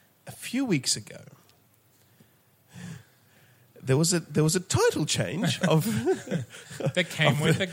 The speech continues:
Speaker 2: a
Speaker 1: of, of,
Speaker 2: government
Speaker 1: of the leader
Speaker 2: change.
Speaker 1: that came with a massive government change, and subsequently many services, in fact almost all services apart from military and police, were cut. Healthcare was already down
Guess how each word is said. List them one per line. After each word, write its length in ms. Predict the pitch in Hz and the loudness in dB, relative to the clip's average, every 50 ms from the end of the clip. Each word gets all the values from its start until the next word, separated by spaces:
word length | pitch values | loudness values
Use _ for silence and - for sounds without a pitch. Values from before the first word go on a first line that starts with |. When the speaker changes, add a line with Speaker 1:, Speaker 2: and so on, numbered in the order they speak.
| - - | -4 0
Speaker 2:
a 40 | - | 2
Speaker 1:
of, 40 | 151 | 4
of, 40 | 156 | 6
Speaker 2:
government 340 | 151 135 147 156 160 - 160 | 6 6 6 6 6 6 4
Speaker 1:
of 60 | 143 | 4
the 80 | 151 160 | 6 6
leader 260 | 147 143 135 135 143 | 6 6 6 6 6
Speaker 2:
change. 220 | 160 175 165 - - | 4 4 2 0 0
Speaker 1:
that 120 | - 156 - | -2 -2 0
came 260 | - - 135 147 151 | 4 4 4 6 6
with 100 | 147 143 147 | 4 4 2
a 40 | |
massive 520 | 143 135 127 123 123 127 - - 127 123 117 | 2 2 2 0 0 0 0 0 -2 -4 -4
government 440 | - 123 127 - 208 - 110 82 - | -4 -4 -4 -4 -4 -6 -6 -6 -6
change, 420 | - - 131 107 95 76 - - - - | -6 -6 -6 -6 -8 -10 -12 -12 -10 -6
and 260 | 127 113 123 113 - | -6 -6 -6 -4 -4
subsequently 760 | - - 170 160 175 170 151 - 147 135 - 131 131 135 - - - | -2 0 0 0 0 -2 -2 -2 -2 -2 -2 -2 -4 -6 -6 -8 -8
many 760 | 139 135 131 131 135 135 143 143 139 139 143 143 143 143 135 - - _ _ _ _ _ _ | -6 -4 -4 -2 0 0 2 2 2 2 2 0 -2 -4 -6 -8 -16 _ _ _ _ _ _
services, 720 | - - - - - 127 120 117 120 - - 101 110 - | -4 -2 0 2 2 0 0 0 -2 -4 -4 -4 -4 -4
in 160 | - 135 139 | -2 -2 -2
fact 260 | 135 - 143 135 - - - | 0 0 0 -2 -2 -2 0
almost 540 | 135 147 147 147 143 139 135 - - - - _ _ _ _ _ _ _ _ _ _ - | 2 2 4 4 4 4 4 2 0 -2 -6 _ _ _ _ _ _ _ _ _ _ 2
all 320 | 143 165 160 151 135 127 | 4 6 6 4 4 2
services 540 | - - - 123 110 101 113 - - 101 98 | 0 0 0 0 -2 -2 -4 -6 -6 -6 -8
apart 360 | - - - 123 131 131 131 | -8 -4 -2 0 0 0 -2
from 240 | - - 127 127 120 - | -4 -4 -6 -6 -4 -2
military 520 | 135 143 151 147 143 - - 127 123 123 | 0 2 2 2 0 0 -2 -2 -2 -2
and 120 | 120 123 127 | -2 -2 -2
police, 420 | - 131 117 117 120 123 - - - _ _ _ - | -2 -2 -2 -4 -4 -4 -4 -6 -8 _ _ _ -6
were 180 | - 127 120 | -4 -4 -4
cut. 460 | 113 - - - - - - - - - _ _ _ _ _ _ _ _ _ _ _ _ - | -4 -6 -8 -12 -12 -12 -14 -16 -18 -18 _ _ _ _ _ _ _ _ _ _ _ _ 0
Healthcare 420 | - 156 170 165 - - 156 147 143 | 2 4 4 4 2 2 4 4 6
was 180 | 135 131 127 - - | 4 4 2 0 0
already 480 | - 143 135 135 135 - 127 123 120 113 - _ _ _ - - 127 123 | 2 4 4 4 4 2 0 -2 -4 -6 -10 _ _ _ -16 -14 -10 -4
down 680 | 113 135 131 123 117 110 101 95 98 98 98 95 90 | -2 0 2 2 0 0 -2 -2 -4 -6 -8 -10 -12